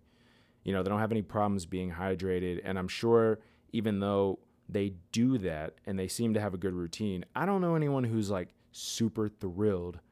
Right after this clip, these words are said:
about the taste of water. We know that we have to. So I'd say if you want to be hydrated,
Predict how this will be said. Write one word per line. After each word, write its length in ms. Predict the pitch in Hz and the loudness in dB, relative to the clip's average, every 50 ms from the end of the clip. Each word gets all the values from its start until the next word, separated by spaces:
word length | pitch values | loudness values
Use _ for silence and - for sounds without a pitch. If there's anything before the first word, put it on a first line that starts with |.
| _ _ _ _ - | _ _ _ _ -10
about 280 | - 80 87 85 - | -6 -6 -6 -6 -6
the 60 | 80 | -8
taste 500 | 78 - - - 92 98 101 98 - - | -10 -10 -10 -6 -4 -4 -4 -4 -4 -4
of 120 | 101 92 87 | -4 -4 -4
water. 560 | 92 90 90 92 92 95 92 92 90 90 - _ _ _ - _ _ - - | -4 -4 -4 -4 -4 -2 -2 -2 -4 -6 -8 _ _ _ -20 _ _ -2 2
We 100 | 123 135 | 4 6
know 140 | 139 139 | 6 6
that 160 | 135 135 127 117 | 6 6 6 4
we 120 | 113 104 | 2 0
have 380 | 85 78 - 90 82 73 - - | -2 -4 -6 -6 -6 -8 -10 -14
to. 200 | - - - - - _ _ _ _ | -12 -12 -12 -14 -14 _ _ _ _
So 140 | - - 117 | 2 4 4
I'd 120 | 120 120 | 4 4
say 180 | - - 147 143 | 6 4 6 4
if 140 | 135 135 - | 4 2 0
you 280 | 117 113 110 104 - - | 0 0 0 0 -2 -4
want 340 | - 95 98 110 120 107 - | -4 -2 0 0 0 -2 -4
to 60 | - | -6
be 160 | 110 104 113 | -2 -2 0
hydrated, 600 | 110 110 113 113 113 107 117 117 117 120 120 110 | 0 2 2 0 0 2 2 2 2 2 0 -4